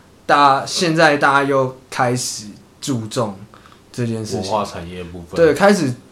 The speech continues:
Speaker 1: 尊重这个事情，就是
Speaker 2: 嗯，哪个事件？
Speaker 1: 我不知道你有知不知道，就是D C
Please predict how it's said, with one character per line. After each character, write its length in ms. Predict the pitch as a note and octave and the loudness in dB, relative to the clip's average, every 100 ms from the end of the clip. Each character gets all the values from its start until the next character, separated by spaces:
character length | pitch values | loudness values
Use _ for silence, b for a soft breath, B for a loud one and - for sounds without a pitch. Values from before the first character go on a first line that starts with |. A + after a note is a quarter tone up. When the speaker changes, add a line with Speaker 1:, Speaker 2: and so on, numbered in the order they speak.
| _ _ | _ _
Speaker 1:
尊 260 | - D3 D3 | -2 0 0
重 240 | C#3+ C3+ | 0 0
这 120 | A#2+ B2 | 0 -4
个 120 | G#2+ | -4
事 220 | G#2 G#2+ | -6 -8
情， 200 | G2 G2 A#2+ | -10 -14 -10
就 100 | C3 | -6
是 240 | C3+ D3 | -4 -4
Speaker 2:
嗯， 40 | B2+ | -6
哪 120 | G#2+ F#2+ | -8 -10
个 40 | |
事 140 | G2+ | -10
件？ 180 | G2 G2 E2 B B B B B _ _ _ _ _ _ _ _ _ _ - | -12 -12 -14 B B B B B _ _ _ _ _ _ _ _ _ _ -6
Speaker 1:
我 100 | D3 | 0
不 60 | G#3+ | 4
知 60 | |
道 80 | A#3+ | 4
你 60 | E3+ | 4
有 60 | C3 A#2+ | -2 -4
知 160 | C#3 | -6
不 80 | C#3 | -2
知 40 | |
道， 180 | C#3 B2+ | 2 2
就 120 | B2+ | 0
是 380 | C3 D3 A2 G2+ - | -4 -6 -8 -10 -8
D 200 | D#3+ D3+ | -6 -6
C 360 | C3+ C3+ B2+ | -4 -4 -4